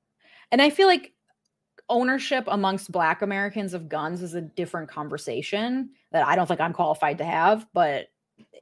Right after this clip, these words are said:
it feels different when Black people arm themselves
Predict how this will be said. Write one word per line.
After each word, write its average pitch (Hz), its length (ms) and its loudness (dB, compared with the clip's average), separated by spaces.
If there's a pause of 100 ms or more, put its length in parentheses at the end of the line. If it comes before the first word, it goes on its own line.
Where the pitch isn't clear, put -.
it 240 160 -2
feels 285 320 4
different 190 480 0 (1040)
when 180 160 -2
Black 175 300 -2
people 156 240 -6
arm 151 180 -6
themselves 143 580 -6